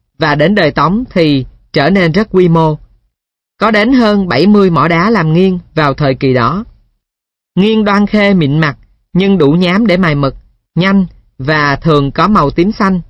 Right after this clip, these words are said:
cho tới tím đen. Cũng có nghiêng vân đỏ,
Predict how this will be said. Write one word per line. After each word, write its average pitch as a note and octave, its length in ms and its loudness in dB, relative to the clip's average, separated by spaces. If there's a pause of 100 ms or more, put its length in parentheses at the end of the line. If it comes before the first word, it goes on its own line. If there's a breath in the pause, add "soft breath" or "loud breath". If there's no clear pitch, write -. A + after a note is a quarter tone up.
(140)
cho D#3+ 120 0
tới E3 200 -2
tím G3 200 -2
đen. F3 260 0 (880)
Cũng F3 240 0
có A#3 100 0
nghiêng A#3 300 2
vân G#3 200 2
đỏ, D#3+ 340 -2